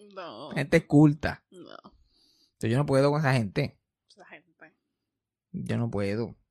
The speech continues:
Speaker 2: Pero a mí Disney Channel me ven-, me vendió grandes ideas y nunca de eso. Yo pensaba que tú salías de la puerta y decían tun, tun, tun, turun, tun, y se dan dos o tres cositas y tú
Speaker 1: Ujú.
Speaker 2: llegabas a donde sea.
Speaker 1: <laughs> No.
Speaker 2: Resulta que es mentira.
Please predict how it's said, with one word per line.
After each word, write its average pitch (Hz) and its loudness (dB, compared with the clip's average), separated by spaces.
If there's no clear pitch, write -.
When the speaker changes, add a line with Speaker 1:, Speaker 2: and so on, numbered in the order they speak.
Speaker 2:
Pero 113 0
a 113 2
mí 135 2
Disney 180 2
Channel 185 4
me 208 2
ven-, 139 0
me 123 0
vendió 120 2
grandes 156 2
ideas 170 4
y 143 2
nunca 147 -2
de 175 4
eso. 160 -2
Yo 143 -2
pensaba 220 4
que 160 0
tú 156 0
salías 175 6
de 185 4
la 190 6
puerta 294 6
y 226 4
decían 269 2
tun, 466 6
tun, 415 4
tun, 415 4
turun, 392 6
tun, 320 0
y 226 -4
se 170 -2
dan 175 0
dos 190 6
o 202 4
tres 202 -2
cositas 220 0
y 175 2
tú 165 0
Speaker 1:
Ujú. 180 2
Speaker 2:
llegabas 202 6
a 202 6
donde 175 -4
sea. 160 4
Speaker 1:
<laughs> 233 -10
No. 170 -14
Speaker 2:
Resulta 160 4
que 180 4
es 180 2
mentira. 143 2